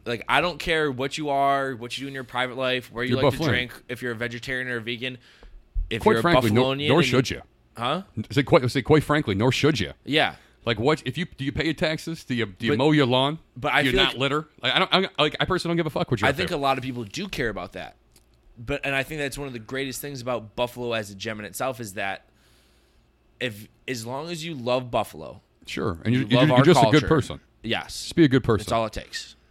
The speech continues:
Speaker 2: Because, you know, honestly, like I said earlier, that whole Texas kind of vibe, you know what's bad for your health? Not minding your own business.
Speaker 1: Yeah.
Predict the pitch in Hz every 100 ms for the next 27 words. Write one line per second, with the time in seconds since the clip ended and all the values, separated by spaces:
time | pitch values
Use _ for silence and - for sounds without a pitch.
0 | _ - - 151 135 156 147 131 147 -
1 | 127 117 _ _ _ - - 139 - 123
2 | 131 120 90 90 95 - 104 - 107 -
3 | 101 101 104 95 101 - 101 101 107 98
4 | 123 - _ _ _ _ - 95 98 92
5 | 90 87 85 107 87 - - - 87